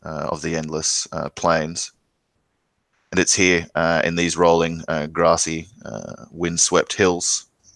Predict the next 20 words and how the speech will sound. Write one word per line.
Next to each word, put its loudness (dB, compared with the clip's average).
uh, -4
that -14
you -8
come 0
ac-, -6
across 0
the -8
greatest 2
kind -4
of -8
hoard -2
of, -6
uh, -12
food 0
and 0
life, 2
uh, -16
that -14
you'd -8
spied, 0